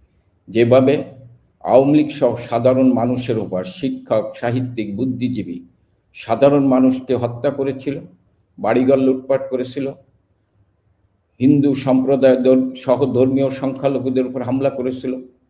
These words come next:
রেপ করেছিল, ঠিক পাঁচই আগস্ট আপনি দেখেন একই কায়দায়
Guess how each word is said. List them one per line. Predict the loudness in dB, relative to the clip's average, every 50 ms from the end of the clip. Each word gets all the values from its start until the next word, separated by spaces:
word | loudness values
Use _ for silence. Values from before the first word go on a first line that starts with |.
| _ _ _ _ _ _ _ -6 0
রেপ | 2 2 2 2 0 0
করেছিল, | 2 2 2 0 -2 -6 -6 -6 -6 -12 -16 -18 _ _ _ _ _ _ _ -2
ঠিক | 2 2 2 2 0 -4 -12 -16 -20 -20 _ _ _ _ _ _ _
পাঁচই | -4 -4 -2 -2 -2 0 2 4 4
আগস্ট | 2 2 0 -2 -2 -2
আপনি | -4 -4 -4 -6 -10 -6
দেখেন | -2 -2 -4 -4 -4 -8 -8 -8 -10 -16 -20 _ _ _ _ _ _ _ 0
একই | 2 2 2 0 -2 -6 -6
কায়দায় | -4 0 -2 -2 -2 -2 -8 -12 -14 -16